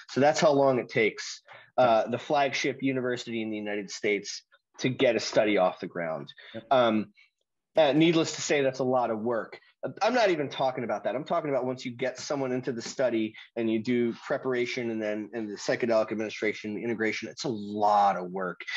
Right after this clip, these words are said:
Speaker 1: And people go through life-changing experiences. And, um, you know, it's, it's part, part, that, that's part of why we think the experience is part of the medicine.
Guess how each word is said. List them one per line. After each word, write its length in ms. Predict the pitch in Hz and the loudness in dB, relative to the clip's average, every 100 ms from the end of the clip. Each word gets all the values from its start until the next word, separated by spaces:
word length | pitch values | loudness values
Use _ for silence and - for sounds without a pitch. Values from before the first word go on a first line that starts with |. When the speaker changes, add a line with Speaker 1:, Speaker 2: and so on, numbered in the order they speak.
| - - | -8 0
Speaker 1:
And 420 | 131 127 120 117 110 - | 4 6 6 4 2 -2
people 240 | - 196 165 | 2 4 6
go 160 | 147 | 4
through 380 | 143 - 135 127 | 2 4 6 4
life-changing 920 | 113 120 120 120 - - 113 110 98 | 2 2 2 0 -4 -4 -2 -4 -8
experiences. 1000 | 92 - - - 101 101 98 - - - - - - - | -14 -12 -10 0 2 2 0 -4 -12 -10 -10 -10 -2 4
And, 500 | 147 135 127 120 - - - _ | 6 8 6 4 0 -12 -20 _
um, 320 | 143 131 180 175 | 4 4 4 2
you 140 | 190 180 | 4 6
know, 100 | 151 | 4
it's, 160 | - | 2
it's 160 | 185 - | -2 0
part, 280 | 240 269 - | 0 0 2
part, 240 | 269 277 - - | 0 0 -4 -4
that, 220 | 180 214 - | -4 -4 -6
that's 260 | 185 233 - | -6 -6 -8
part 360 | - 185 220 196 | -6 -2 -2 -2
of 140 | 127 | -4
why 220 | 120 - | -6 -2
we 140 | 165 131 | -2 -2
think 240 | - - | -6 -6
the 100 | 135 | -6
experience 540 | 123 - 165 196 147 | -6 -4 0 0 0
is 80 | 123 | -4
part 240 | - 147 135 | -4 -2 0
of 60 | |
the 60 | 120 | -2
medicine. 340 | 147 220 123 | -2 -4 -6